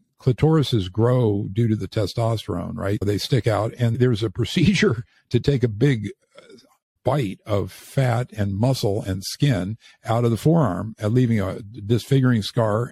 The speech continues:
They try to make a little penis out of that and allow the girls to pee through the penis. This is a frequently botched operation. It's fairly complex. And if it's botched, it can leave you with nothing but a scar down there where the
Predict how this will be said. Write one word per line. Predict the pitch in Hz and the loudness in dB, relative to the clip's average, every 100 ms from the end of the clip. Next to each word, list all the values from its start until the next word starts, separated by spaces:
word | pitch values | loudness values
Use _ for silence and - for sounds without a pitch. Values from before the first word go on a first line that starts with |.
| - | 0
They | 120 | 2
try | - 151 | 2 2
to | 139 | 2
make | 127 113 | 2 0
a | 123 | 0
little | 135 110 | 2 2
penis | - 175 117 - | 2 2 2 0
out | 117 107 | 0 2
of | 101 | 2
that | 107 123 - - _ | 2 0 -6 -20 _
and | 120 117 113 - - - | 0 2 0 -6 -14 -4
allow | 110 135 127 | 0 2 2
the | 113 101 | 2 0
girls | 113 120 101 | 2 2 2
to | - | 0
pee | 92 147 | 2 2
through | 127 117 117 | 2 0 0
the | - | 2
penis. | 160 123 - - - _ _ _ - | 2 2 -4 -16 -18 _ _ _ 0
This | 135 143 | 2 2
is | 131 101 | 2 0
a | 101 | -2
frequently | - 160 131 117 | 0 2 2 2
botched | 92 113 113 - | 0 0 -2 -2
operation. | 104 95 110 113 - 113 | -2 0 0 0 0 -4
It's | 98 | -2
fairly | 120 110 101 | -2 0 -2
complex. | 113 104 - 113 110 - - _ - | -4 -6 -2 -2 -2 -10 -20 _ -2
And | 113 107 98 - - _ _ | 0 0 -2 -6 -12 _ _
if | 135 123 131 | 0 0 0
it's | 101 | -4
botched, | - 139 143 110 - - | -2 0 0 -2 -6 -4
it | 110 - | -2 0
can | 107 | 0
leave | 120 131 117 | 2 4 4
you | 110 107 | 2 2
with | 117 110 | 0 0
nothing | 117 117 117 95 | -2 -2 -2 -2
but | 95 | -2
a | |
scar | - - 139 135 | -4 -2 0 2
down | 107 101 | 2 0
there | 101 110 | 0 2
where | 113 107 | 2 2
the | 98 | 0